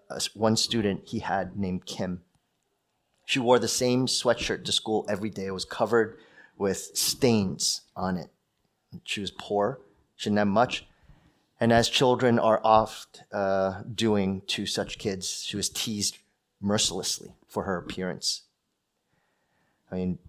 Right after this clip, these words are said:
that in of itself is tragic. The fact that we care that much about what someone wears, you know, really, to, like, degrade someone. But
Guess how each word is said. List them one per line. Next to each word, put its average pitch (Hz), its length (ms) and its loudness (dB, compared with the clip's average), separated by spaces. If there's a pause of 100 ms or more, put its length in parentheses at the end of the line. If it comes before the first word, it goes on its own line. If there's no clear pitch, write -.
(480)
that 131 240 8
in 147 100 8
of 123 140 6
itself 110 320 4
is 104 100 -2
tragic. 101 460 -2 (240)
The 107 80 -4
fact 120 320 4
that 101 260 -2
we 107 100 -6
care 98 300 -4
that - 280 -4
much 90 260 -6
about 73 200 -4
what 78 120 -12
someone 85 340 -8
wears, - 480 -10 (100)
you 90 120 -10
know, 90 100 -8
really, 87 380 -10 (140)
to, 95 200 -8
like, 90 160 -8 (600)
degrade 107 680 -4
someone. 85 500 -8 (640)
But - 340 2